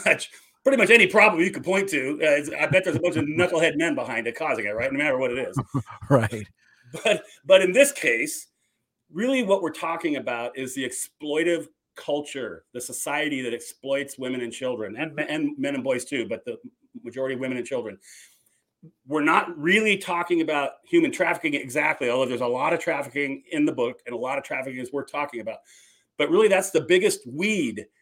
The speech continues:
Speaker 1: in a garden full of exploitive soil.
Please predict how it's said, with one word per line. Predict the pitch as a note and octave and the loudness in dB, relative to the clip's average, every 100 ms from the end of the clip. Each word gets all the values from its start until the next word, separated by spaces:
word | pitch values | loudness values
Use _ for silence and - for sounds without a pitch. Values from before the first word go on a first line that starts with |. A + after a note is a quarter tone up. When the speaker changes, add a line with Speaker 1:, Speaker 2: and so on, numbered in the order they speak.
| _ - | _ -4
Speaker 1:
in | C#3 | -2
a | C3 | -2
garden | B2 D3+ F#3 B2+ G#2 - _ _ _ | 4 6 6 2 -6 -8 _ _ _
full | - E3 D#3+ | -4 4 6
of | C#3 | 6
exploitive | C#3 - D#3 E3 D#3+ - | 0 -2 2 4 4 0
soil. | - E3 D#3 A#2+ F2+ E2 | -6 0 2 4 0 -8